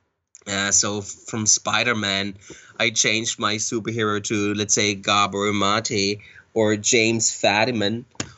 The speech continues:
or also another cool guy is Neil M. Goldsmith. Uh, all of them have amazing books about, um, psychedelics and harm reduction, because people do it anyway, but you want them to do it, uh, in a respectful way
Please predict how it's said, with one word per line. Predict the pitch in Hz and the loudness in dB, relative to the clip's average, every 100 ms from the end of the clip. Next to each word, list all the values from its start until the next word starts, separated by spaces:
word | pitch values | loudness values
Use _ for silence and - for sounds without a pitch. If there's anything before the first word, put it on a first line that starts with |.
| - - | -16 -4
or | 110 107 | 0 2
also | 92 117 127 | 2 0 0
another | 120 123 135 127 | 0 2 2 0
cool | - 120 110 | -2 -2 0
guy | 98 98 98 | 2 2 2
is | 101 104 - - | 0 -2 -2 -2
Neil | 120 117 117 110 90 | -2 2 2 2 0
M. | 95 104 107 | -2 0 0
Goldsmith. | 104 101 113 - 107 95 95 - - - _ - | 2 2 0 -2 0 0 -2 -12 -18 -20 _ -4
Uh, | 101 92 | -2 -2
all | - 127 147 | 0 0 0
of | 131 | 0
them | 120 117 | -2 -2
have | 120 110 107 107 - | 0 2 2 0 -6
amazing | 110 110 117 120 120 120 127 120 | -6 -4 -2 0 0 -2 -4 -6
books | 110 113 113 - | -4 -6 0 0
about, | 110 101 98 98 98 107 | 0 0 0 -2 -6 -4
um, | 95 92 92 95 92 80 _ | -2 0 0 -2 -4 -8 _
psychedelics | - 104 101 98 98 113 131 - - | -2 -2 -2 0 2 2 0 2 2
and | 101 | 0
harm | 95 95 110 | 0 0 2
reduction, | 117 120 123 - 165 165 160 - | 2 2 2 0 2 0 -4 -10
because | 120 143 | -2 -2
people | - 139 120 | 0 0 0
do | 120 127 127 | 0 4 4
it | 113 | 4
anyway, | 113 127 101 104 | 4 2 2 0
but | 104 101 | 0 -2
you | 117 | -2
want | 107 107 | 0 0
them | 107 | 0
to | 101 104 | -2 -2
do | 107 104 | 0 0
it, | - | -2
uh, | 101 98 95 85 | -2 0 0 0
in | 98 | 0
a | |
respectful | 95 - - 107 - - 101 95 | 2 2 2 -2 -2 -4 -2 0
way | 92 92 | 0 0